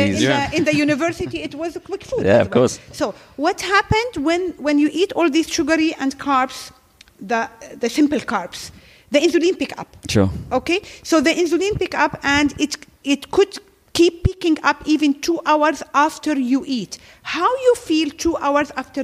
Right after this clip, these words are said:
Speaker 1: eating this kind of meal?
Speaker 2: You're hungry again.
Speaker 1: Hungry again, exactly, and tired.
Speaker 3: Mm.
Speaker 2: Yeah,
Speaker 1: Hungry
Speaker 2: sleepy.
Speaker 1: again, why? Because the insulin's still up,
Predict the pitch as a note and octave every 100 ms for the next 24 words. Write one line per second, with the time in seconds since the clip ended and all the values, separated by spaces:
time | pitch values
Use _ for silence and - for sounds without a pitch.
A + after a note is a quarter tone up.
0 | B3+ C4 C4+ C4+ G#3 A#3 - G#3+ G3+ F#3+
1 | F#3 F3+ - F2+ F#2 F2+ E2+ D2+ D2+ D2
2 | - - - D4+ G4+ G#4 G#4+ F#4+ F4+ B4+
3 | F4 C4+ A3+ D#4 C5 C#4+ C4+ D#4+ G4 -
4 | E4 A#4+ F#4 - _ _ - F#2 E2 F2+
5 | E2+ A4 B4+ A4 F4+ C#4+ F4+ G#4+ G#4 D#4
6 | D4+ A4+ - _ _ - D#4 F#4 D#4 F#4
7 | E4 F4+ A4+ - G#4+ G4+ A#3+ C4